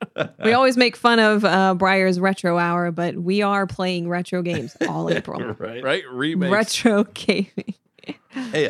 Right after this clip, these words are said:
Speaker 2: um, they showed some stuff about Outriders last week, right? Was that last week?
Speaker 1: They did, yeah. I wasn't able to go to the event.
Speaker 2: Okay.
Speaker 1: But I know, I know Eric's did, and he
Speaker 2: Yeah.
Speaker 1: did some video. I
Speaker 2: Kinda need
Speaker 1: watched his
Speaker 2: Eric's.
Speaker 1: videos on it,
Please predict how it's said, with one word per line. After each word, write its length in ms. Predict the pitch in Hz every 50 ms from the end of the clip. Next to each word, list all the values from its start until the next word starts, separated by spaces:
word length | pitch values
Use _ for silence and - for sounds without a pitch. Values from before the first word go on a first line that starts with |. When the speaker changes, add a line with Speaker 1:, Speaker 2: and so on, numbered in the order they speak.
| -
Speaker 2:
um, 420 | - 127 131 120 107 98 95 90 92 _ _ _ _ _ -
they 340 | 110 113 127 147 180 180 165
showed 340 | 156 160 - 170 190 196 190
some 140 | - 160 127
stuff 260 | - - 123 117 113
about 220 | 104 87 82 71 -
Outriders 520 | 80 87 85 65 71 69 64 62 62 62 -
last 300 | 76 67 57 - - -
week, 260 | 69 53 - _ -
right? 220 | 85 87 127 143 147 _ _ _ _ _ _ _ _ _ _ _ _ _ _ _ _ _ -
Was 40 | 110
that 60 | 123
last 260 | 131 139 131 131 -
week? 260 | - 135 135 - - - _ -
Speaker 1:
They 160 | - 247 254
did, 400 | 233 233 277 285 269 233 214 196
yeah. 300 | 208 220 220 208 190 185 -
I 360 | 185 202 233 269 311 330 311 247
wasn't 400 | 214 233 247 240 247 240 - -
able 240 | 208 202 208 208
to 80 | 196 196
go 320 | 170 185 185 185 190 190
to 580 | 190 180 - - 190 180 180 180 180 180 180 180
the 320 | 165 175 170 170 165 165 156
event. 680 | - 170 160 156 151 202 226 233 _ _ _ - _ _ _ - -
Speaker 2:
Okay. 240 | - - 80 62 - - - - - - _ _ _ _ _ _ _ _ _ - 233 _
Speaker 1:
But 120 | - 214 208
I 20 |
know, 220 | 214 226 233 220 -
I 140 | - 214 226
know 120 | 254 269
Eric's 460 | - - 240 240 226 208 180 - -
did, 320 | - 190 180 - - - 196 - - _ _ -
and 120 | 185 196
he 80 | 202 202
Speaker 2:
Yeah. 80 | 202
Speaker 1:
did 140 | 202 214 202
some 140 | - 208 196
video. 200 | 185 196 190 -
I 20 | 208
Speaker 2:
Kinda 120 | 214 214 254
need 60 | 330
Speaker 1:
watched 80 | - -
his 200 | 90 87 - 156
Speaker 2:
Eric's. 100 | 147 -
Speaker 1:
videos 400 | 311 339 294 254 220 208 185 185
on 160 | 180 175 170
it, 160 | 165 - -